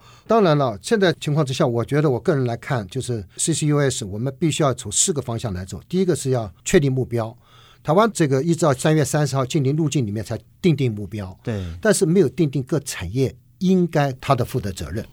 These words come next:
Speaker 1: 所以产业也，也要有目标。你有目标，第二个就是要，要有一个相对的配套措施。对政府来讲，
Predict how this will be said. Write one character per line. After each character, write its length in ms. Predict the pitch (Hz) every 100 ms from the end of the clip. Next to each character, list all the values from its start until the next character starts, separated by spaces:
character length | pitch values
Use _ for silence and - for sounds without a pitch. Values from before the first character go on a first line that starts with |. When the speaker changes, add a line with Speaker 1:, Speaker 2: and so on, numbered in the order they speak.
| - _ - - -
Speaker 1:
所 120 | - 240
以 60 |
产 180 | - 131
业 160 | 190 202
也， 240 | 107 104 -
也 120 | 117 139
要 100 | 160
有 80 |
目 160 | 104 110
标。 280 | 113 104 - _ - - -
你 100 | 233
有 140 | 254 214
目 260 | 247 180
标， 220 | 151 160 156 -
第 100 | 208
二 60 | 175
个 100 | 135
就 140 | 147
是 160 | 127 139
要， 180 | 131 107 -
要 140 | 151 123
有 60 |
一 40 | 98
个 100 | 107
相 180 | 123 127
对 100 | 123
的 80 | 104
配 180 | 127
套 120 | 110 95
措 200 | - 87
施。 200 | - 101
对 80 | -
政 220 | - 277
府 100 | 151
来 160 | 113 123
讲， 220 | 123 87